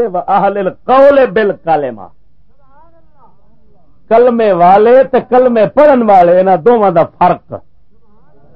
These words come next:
ہن میں پہلو سناواں گا حدیث، احادیث مبارکہ، تے پھر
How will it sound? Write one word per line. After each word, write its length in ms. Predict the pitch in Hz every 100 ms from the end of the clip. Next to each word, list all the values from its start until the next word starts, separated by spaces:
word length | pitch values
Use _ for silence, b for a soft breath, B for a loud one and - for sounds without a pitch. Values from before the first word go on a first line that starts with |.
| - - - 679 679 640 - - - - - - - - - - 214 240 247 254 233 233 - 208 190 _ - -
ہن 280 | 180 269 277
میں 160 | 269 262 262
پہلو 300 | 269 254 240
سناواں 480 | 196 226 233 233 226
گا 200 | 220 202
حدیث، 500 | 190 214 233 202 165 214 208 180 123 - - - 156
احادیث 520 | 180 196 247 208 226
مبارکہ، 600 | 202 196 185 - 233 147 - - - - - - - - - -
تے 100 | 196
پھر 420 | - 220 277 277